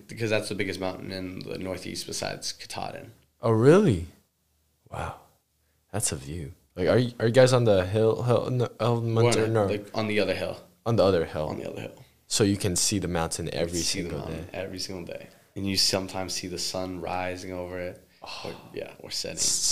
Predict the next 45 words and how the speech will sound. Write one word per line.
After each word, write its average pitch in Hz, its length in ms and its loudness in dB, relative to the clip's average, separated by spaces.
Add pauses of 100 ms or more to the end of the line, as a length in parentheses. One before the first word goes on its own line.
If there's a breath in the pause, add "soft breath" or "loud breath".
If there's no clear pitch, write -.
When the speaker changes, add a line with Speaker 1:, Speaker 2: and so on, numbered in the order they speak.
Speaker 2:
such 107 220 0
a 82 40 -2
beautiful 80 480 -8
scene, - 400 -6
I 71 140 -6 (360)
guess. - 460 -12
Speaker 1:
Such - 300 -8
a - 60 -16
beautiful - 280 -20
scene. - 300 -14 (160)
Speaker 2:
Yeah, - 280 -6
no. 50 260 -8 (400)
I 107 60 2
mean, 107 440 2 (240)
yeah, 98 280 2
you, 82 320 -4 (320)
here, 117 500 4 (140)
the 104 100 0
sunrises 92 840 2 (220)
are 80 280 -6 (200)
amazing, 85 480 -2
too. 80 340 -4
I 73 40 -4
mean, 76 100 -4
Speaker 1:
Yeah. 98 200 -2 (460 loud breath)
No, 98 260 -6
th-, 95 180 -8 (140)
this 101 120 -2
Speaker 2:
like, 92 80 0
Speaker 1:
place 139 200 0
is 107 100 -6
very 95 240 -4
similar 76 360 -8 (440)
to, 87 120 -4
Speaker 2:
Yeah. 80 340 2
Speaker 1:
to 82 300 -10
the - 80 -18
Berkshire. - 320 -12
Speaker 2:
Because 101 220 -2
you're 98 120 4
on 95 160 4
a 85 60 2
hill, 92 360 4
and 85 100 -2
then 82 320 -2